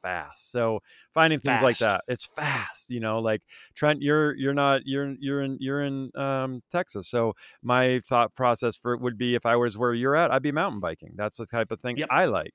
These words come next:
Speaker 1: right? Like, I like being in the woods, shooting through the trees, having to make quick decisions, pushing myself physically. It doesn't matter if you're riding as fast as you'd like to ride,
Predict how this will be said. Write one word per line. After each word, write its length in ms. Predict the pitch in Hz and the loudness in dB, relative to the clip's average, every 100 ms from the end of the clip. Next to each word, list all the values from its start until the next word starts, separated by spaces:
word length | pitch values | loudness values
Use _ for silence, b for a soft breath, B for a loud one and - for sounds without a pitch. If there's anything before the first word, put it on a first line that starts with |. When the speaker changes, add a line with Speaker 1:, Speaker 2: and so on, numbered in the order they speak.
| - | -10
Speaker 1:
right? 300 | 95 104 131 | -6 -4 -4
Like, 280 | 113 107 _ b b b - | -4 -6 _ b b b -6
I 80 | |
like 220 | 110 113 - | -2 -2 0
being 180 | 120 | 0
in 100 | 127 | 2
the 100 | 139 | 2
woods, 520 | 131 135 147 139 - - | 4 6 6 4 -2 -12
shooting 480 | - - 147 139 135 | -12 -4 0 0 0
through 440 | - 143 143 143 143 | -2 2 4 4 2
the 100 | 135 | -4
trees, 380 | - 151 147 135 | -4 0 2 2
having 300 | 127 127 135 | 2 2 2
to 60 | 131 | -2
make 180 | 139 | -4
quick 200 | - 151 - | -2 -4 -2
decisions, 640 | 131 - 151 135 143 135 B B B | -6 -2 -2 -2 -4 -6 B B B
pushing 320 | - 156 147 135 | -2 0 0 -2
myself 420 | 127 - 131 - | -2 0 0 2
physically. 600 | 147 135 143 139 143 135 | -2 -2 -4 -2 -2 -2
It 80 | 127 | 0
doesn't 280 | 165 160 135 | 2 4 4
matter 320 | 139 135 131 | 6 6 6
if 100 | 120 | 4
you're 100 | 127 | 2
riding 320 | 123 123 117 | 2 2 2
as 120 | 110 - | -4 0
fast 340 | 123 117 - | 0 0 -2
as 160 | 113 101 | -8 -8
you'd 160 | 95 | -6
like 200 | 98 165 | -2 -2
to 100 | - | -2
ride, 340 | 127 101 104 | -4 -2 -2